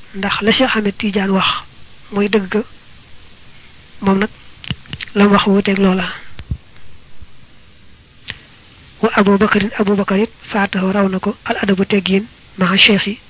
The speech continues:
ànd ak sëriñ bi, at Tijaani yi, ridwanullahi taala alayhi. Te, te loola mooy bi xadami taslimihi, ci ñàkk a wommatoom, nde laa bi mujaawabatihi, du ci ak tontonteem ak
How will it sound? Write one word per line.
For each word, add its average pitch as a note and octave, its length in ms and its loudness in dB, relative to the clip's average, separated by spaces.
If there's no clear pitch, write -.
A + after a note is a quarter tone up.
ànd G3 120 -2
ak G3 60 -2
sëriñ G3 260 0
bi, - 120 -10
at - 140 -4
Tijaani F#3+ 440 2
yi, F#3+ 180 -2
ridwanullahi G3 760 2
taala F#3+ 380 -2
alayhi. F#3 340 -4
Te, G#3 120 2
te - 120 0
loola G3+ 280 4
mooy G3+ 340 2
bi G3+ 80 2
xadami G3 420 0
taslimihi, G3 640 2
ci - 140 -4
ñàkk A3 200 0
a - 20 2
wommatoom, F#3+ 500 0
nde G3 140 2
laa G3+ 280 2
bi G#3 100 -2
mujaawabatihi, G3 920 0
du - 80 -2
ci - 100 -2
ak - 120 -4
tontonteem G3 600 0
ak A3 80 -6